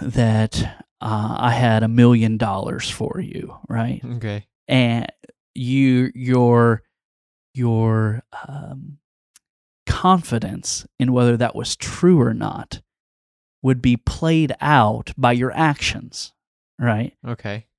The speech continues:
Speaker 1: Now, you know me, <laughs> and you know I don't have a million dollars,
Speaker 2: Yeah.
Speaker 1: right? And so you wouldn't put any type of real hope or confidence in
Speaker 2: Mm-hmm.
Speaker 1: that. You're not gonna go buy a car. You're not gonna
Speaker 2: Mm-hmm.
Speaker 1: go buy a house. You're not
Speaker 2: Mm-hmm.
Speaker 1: gonna go do anything with that money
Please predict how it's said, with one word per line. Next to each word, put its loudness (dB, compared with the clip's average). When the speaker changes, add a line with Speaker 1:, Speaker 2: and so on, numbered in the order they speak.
Speaker 1:
Now, 2
you 4
know 8
me, 2
<laughs> -20
and 6
you 8
know 6
I 6
don't 6
have 8
a 6
million 6
dollars, 2
Speaker 2:
Yeah. 4
Speaker 1:
right? 4
And -2
so 2
you 2
wouldn't 2
put 0
any 2
type 0
of -4
real 0
hope 2
or -2
confidence -2
in 4
Speaker 2:
Mm-hmm. 2
Speaker 1:
that. -4
You're -2
not 0
gonna -2
go 0
buy 2
a 4
car. -4
You're 0
not 2
gonna 0
Speaker 2:
Mm-hmm. 0
Speaker 1:
go -12
buy 4
a 6
house. -2
You're 0
not 4
Speaker 2:
Mm-hmm. 0
Speaker 1:
gonna 2
go 4
do 0
anything -2
with -4
that 0
money -2